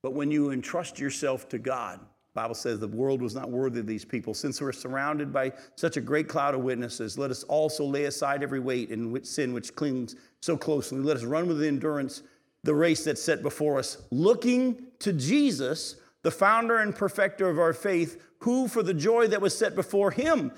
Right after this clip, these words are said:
endured the cross, despising the shame, and is seated at the right hand of the throne of God." When Jesus was going through what he was going through, being done wrong by the world, by the people that he was dying for, when he was being done wrong, where was his focus the whole time?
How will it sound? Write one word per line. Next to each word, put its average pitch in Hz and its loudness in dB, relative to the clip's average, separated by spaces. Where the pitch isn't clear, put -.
endured 180 6
the 143 2
cross, 135 2
despising 170 2
the 156 2
shame, 135 0
and 185 4
is 170 4
seated 202 2
at 170 0
the 170 2
right 156 4
hand 147 0
of 123 -4
the 123 -4
throne 139 -4
of 117 -4
God." 120 -2
When 214 6
Jesus 269 4
was 247 2
going 247 4
through 240 2
what 226 6
he 277 4
was 277 4
going 180 0
through, 190 4
being 214 4
done 311 10
wrong 202 6
by 247 8
the 302 2
world, 185 4
by 240 6
the 262 4
people 226 2
that 202 4
he 226 2
was 185 4
dying 208 6
for, 254 6
when 233 2
he 233 6
was 190 4
being 202 2
done 302 8
wrong, 202 4
where 254 12
was 269 4
his 208 0
focus 190 0
the 160 2
whole 156 2
time? 131 -6